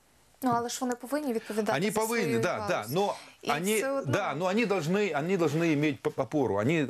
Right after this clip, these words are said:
Speaker 2: я помню, когда ещё был министром, там, на, на заре незалежности пан Щербак, вот, известный деятель, так он может, он мог послать.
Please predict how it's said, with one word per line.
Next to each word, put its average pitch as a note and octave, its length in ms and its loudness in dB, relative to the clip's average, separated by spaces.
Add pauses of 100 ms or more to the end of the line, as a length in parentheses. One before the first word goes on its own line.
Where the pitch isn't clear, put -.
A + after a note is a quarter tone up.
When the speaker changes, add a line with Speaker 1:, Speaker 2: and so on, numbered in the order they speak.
(280)
Speaker 2:
я B2 100 2
помню, D#3+ 260 -2
когда B2 220 0
ещё A2 180 -6
был A2+ 140 2
министром, G2+ 680 0
там, F#2 260 0
на, G#2+ 60 2
на G2+ 140 2
заре A#2+ 200 2
незалежности G2+ 580 0
пан A#2+ 220 -2
Щербак, A2 640 -2 (520)
вот, F#2 240 0
известный G2 580 0
деятель, A2 600 0 (280)
так G2 160 -8
он E3+ 100 0
может, C3+ 220 -2 (240)
он C3 160 0
мог C3 160 -2
послать. E2+ 420 -4